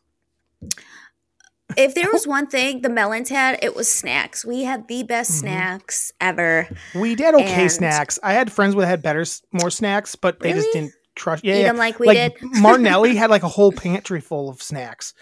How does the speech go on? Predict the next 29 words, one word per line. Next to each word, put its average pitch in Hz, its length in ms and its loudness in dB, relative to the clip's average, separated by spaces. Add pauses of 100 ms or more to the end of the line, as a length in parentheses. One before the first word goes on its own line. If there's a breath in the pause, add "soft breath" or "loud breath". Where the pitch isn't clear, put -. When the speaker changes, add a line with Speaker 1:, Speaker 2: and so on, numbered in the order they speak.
(240 soft breath)
Speaker 2:
I'd 185 120 0
go 190 100 2
over 202 100 4
there 175 100 2
and - 20 -2
I'd 143 160 -10
pound 180 400 2
snacks. - 680 -12
Speaker 1:
We - 60 -16 (680)
Speaker 2:
Pound 247 320 6
Speaker 1:
couldn't - 120 -2
Speaker 2:
'em. 277 60 -4
Speaker 1:
have, 220 280 -2
we 302 160 -2
w-, 320 240 -4
we 302 180 -2
probably 320 360 -2
would 247 120 -4
have 233 140 -8
too, 285 240 -8
except 254 400 -8
we 233 180 -10
ate 240 160 -2
'em 220 280 -8
instantly. 220 840 -8 (220)
Speaker 2:
Yeah. 165 160 -10 (300)
Yeah, 127 140 -14
yeah, 113 140 -18
yeah, 98 180 -18